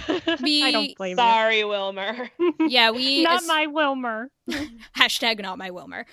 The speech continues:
Speaker 2: Not my
Speaker 1: Um,
Speaker 2: Wilmer.
Speaker 1: as far as, you know, updates on, uh, Matz and Vargas are concerned,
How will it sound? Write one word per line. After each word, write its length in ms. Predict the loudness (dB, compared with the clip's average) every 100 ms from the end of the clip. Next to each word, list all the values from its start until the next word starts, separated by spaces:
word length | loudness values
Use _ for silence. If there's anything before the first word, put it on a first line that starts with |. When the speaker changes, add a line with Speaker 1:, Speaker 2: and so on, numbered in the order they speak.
| -6
Speaker 2:
Not 200 | -4 2
my 160 | 2
Speaker 1:
Um, 80 | 2 0
Speaker 2:
Wilmer. 140 | -6 -14 _ _ -4
Speaker 1:
as 240 | 0 0 -2
far 380 | 0 2 2 0
as, 640 | -2 -2 -2 -6 -10 -16 _
you 120 | -8
know, 140 | -6 -6
updates 560 | -6 -6 -6 -6 -6 -10
on, 520 | -8 -6 -6 -8 -12 -18 _ -10
uh, 240 | -8 -8
Matz 540 | -4 -2 -2 -4 -12 -8
and 320 | -6 -6 -10
Vargas 460 | -4 -2 -2 -4 -6
are 80 | -10
concerned, 640 | -10 -12 -12 -10 -12